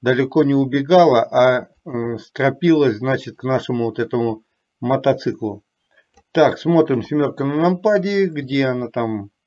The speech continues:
находится. Смотрим, чтобы она присоединилась к нашему мотоциклу. Опускаем до уровня, значит, колес пола. Смотрим, чтобы она тут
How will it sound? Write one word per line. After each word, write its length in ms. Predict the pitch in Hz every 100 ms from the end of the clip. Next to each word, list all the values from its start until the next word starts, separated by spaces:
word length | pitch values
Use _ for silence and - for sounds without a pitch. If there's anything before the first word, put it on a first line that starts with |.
| _ _ _ _ -
находится. 800 | 127 135 - 190 175 165 156 151
Смотрим, 520 | 151 147 135 127 110
чтобы 360 | - 131 120 123
она 420 | 131 123 101 92 _ _ _ _ _ _ _ _ _ _ _ _ _ -
присоединилась 840 | 139 135 139 135 151 147 123 107
к 80 | -
нашему 400 | 127 123 - 120
мотоциклу. 920 | 113 120 139 135 - 214 202 196 180 -
Опускаем 800 | 135 143 139 - 156 131 117
до 200 | 113 131 -
уровня, 800 | 156 131 123 113 113 107 95 101 _ -
значит, 480 | 120 120 - 104 -
колес 600 | 131 131 131 101 - _
пола. 480 | 170 185 190 190 185 - _ _ _ _ _ _ _ _ _ _ _ _ _ - _ _ _ _
Смотрим, 520 | - 160 160 156 117
чтобы 480 | - - 143 131 -
она 400 | 143 147 147 131
тут 540 | 110 127 113 - -